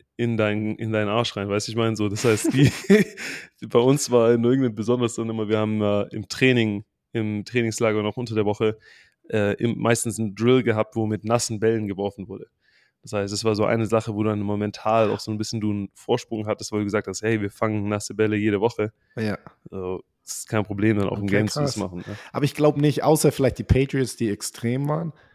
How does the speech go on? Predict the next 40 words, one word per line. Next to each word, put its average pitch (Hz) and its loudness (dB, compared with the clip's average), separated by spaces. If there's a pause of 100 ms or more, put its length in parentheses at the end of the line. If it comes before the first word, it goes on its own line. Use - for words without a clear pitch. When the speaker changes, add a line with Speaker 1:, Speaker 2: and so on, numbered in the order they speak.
(140)
Speaker 2:
ich - -8
glaub 123 4
nicht, 123 0
dass - -2
da 107 -4
wirklich 101 -8
ein 92 -10
Team 101 -4
einen 92 -4
riesen 95 -4
Vorteil 90 -4
irgendwie 87 -8
hat. - -8 (380)
Weil 101 -6
ich 95 -2
Speaker 1:
Nein. 92 0
Speaker 2:
denk 139 4
auch, 135 6
selbst 135 0
die 131 2
Packers, 117 0
ich 104 -8
glaub, 113 -8
die 110 -4
trainieren 113 -2
drin 110 -2 (500)
oder, 104 -4
oder 101 -2
das 95 -8
Chicago 107 2
ist - -6
oftmals 101 -6
kalt, 107 -4
weil 107 -4
schon 107 -4 (140)
diese 110 -2
ganzen 107 -2
Teams 123 -2
im 104 -2
Midwest, 107 0